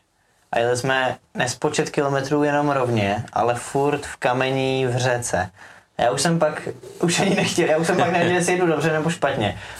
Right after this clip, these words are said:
Protože byla jedna šipka na začátku řeky a pak další šipka na konci řeky.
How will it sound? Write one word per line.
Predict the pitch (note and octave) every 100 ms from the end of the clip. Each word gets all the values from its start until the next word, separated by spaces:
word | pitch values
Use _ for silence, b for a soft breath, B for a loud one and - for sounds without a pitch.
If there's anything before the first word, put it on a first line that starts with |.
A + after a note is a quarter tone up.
| -
Protože | D3
byla | D3+ E3+ D#3
jedna | D3+ E3+
šipka | E3+ E3+ E3+
na | C3+
začátku | C#3 D3+ - D#3
řeky | D3+ D3+ D3+
a |
pak | D3 C#3+
další | C3 - C3+
šipka | B2+ B2+ B2
na | A2
konci | A#2+ A#2 A#2
řeky. | G#2+ G2